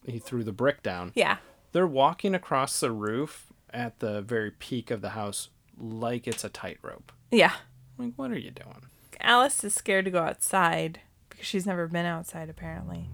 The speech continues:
Speaker 1: Yeah.
Speaker 2: Well, since she got kidnapped.
Speaker 1: I mean, and Fool lives in Skid Row.
Speaker 2: Yeah.
Speaker 1: You should be used to that.
Speaker 2: Oh, yeah, for sure. I also wanted to point out that, and I've s-, noticed this in a lot of movies that we've seen,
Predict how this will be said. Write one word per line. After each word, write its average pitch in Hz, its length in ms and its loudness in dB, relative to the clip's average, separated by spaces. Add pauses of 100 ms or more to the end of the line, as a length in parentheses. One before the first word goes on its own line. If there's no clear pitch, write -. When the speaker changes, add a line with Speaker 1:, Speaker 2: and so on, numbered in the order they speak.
Speaker 1:
Yeah. - 120 -4
Speaker 2:
Well, 175 100 4
since 185 240 2
she - 80 -2
got 92 220 -2
kidnapped. - 600 0
Speaker 1:
I - 40 -6
mean, 98 260 -6 (240)
and 104 180 -8
Fool 123 380 -4
lives 107 280 -4
in 107 140 -4
Skid 131 260 -4
Row. 170 360 -2 (260)
Speaker 2:
Yeah. 95 260 -2
Speaker 1:
You 165 60 -8
should 160 220 -8
be 147 60 -6
used 175 260 -6
to 104 80 -4
that. 90 220 -8 (520)
Speaker 2:
Oh, 220 180 2 (200)
yeah, 247 160 -2 (240)
for 208 80 -4
sure. 262 260 -6 (300)
I 277 100 4
also 339 680 4
wanted 233 380 4
to 226 80 4
point 226 300 2
out 226 200 4
that, 196 320 4 (880)
and 233 140 10
I've 254 140 10
s-, - 260 2
noticed 302 540 6
this 269 180 -2
in 233 80 4
a 220 80 6
lot 202 200 8
of 196 40 2
movies 196 360 2
that 214 120 0
we've 226 180 0
seen, 233 420 2